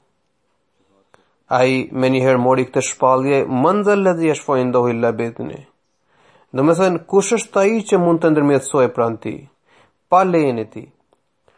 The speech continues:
Ja, shiko çfarë kalibri kishte Mesihi Premtuar selam, atë e priste umeti prej trembëdhjetë shekujve.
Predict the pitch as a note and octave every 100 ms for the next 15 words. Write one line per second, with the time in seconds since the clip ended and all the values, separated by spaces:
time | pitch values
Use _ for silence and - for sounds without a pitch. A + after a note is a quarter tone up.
0 | _ _ _ _ D3 E3 F3 - - -
1 | E3 F#3 E3+ - G#3+ G3 F#3 E3+ A3 G3+
2 | F3+ E3 D3+ C#3+ C3 C#3+ C3 A#2+ A#2 A#2+
3 | - B2 C#3+ F#3 - _ _ _ _ C3+
4 | B2+ G3 G3+ - C#3+ - F3+ F#3+ - E3
5 | D3+ F3 F3+ E3 D#3+ D3 - - G3 F#3+
6 | D#3+ D3+ F3 E3+ - D3+ C#3 B2+ A#2 A2